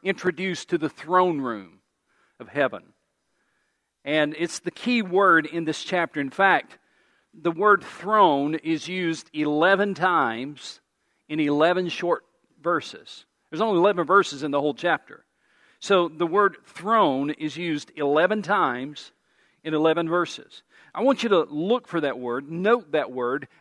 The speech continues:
as I read. I'm gonna read the whole chapter to you right now. Again, it's only eleven verses, but I want you to look for the word throne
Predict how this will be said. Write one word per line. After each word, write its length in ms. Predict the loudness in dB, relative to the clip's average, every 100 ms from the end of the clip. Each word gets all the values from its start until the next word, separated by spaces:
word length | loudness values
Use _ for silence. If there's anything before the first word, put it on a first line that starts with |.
| -4
as 160 | 2
I 80 | 4
read. 260 | 6 4 2
I'm 80 |
gonna 100 | 0
read 140 | -2 0
the 80 | 2
whole 160 | 2
chapter 420 | 0 -2 -2 -4 -10
to 120 | -6
you 100 | 0
right 180 | 0 0
now. 280 | -4 -4 -6 _ -12
Again, 280 | -4 -2
it's 140 | -2 -2
only 180 | -2 0
eleven 300 | 0 -2 -2
verses, 480 | -4 -4 -6 -10 -12 _ -8
but 100 | -2
I 40 |
want 160 | -2 2
you 60 |
to 60 | 2
look 260 | 4 4 2
for 100 | -8
the 80 |
word 260 | -4 -2 -4
throne 460 | -4 -2 0 -2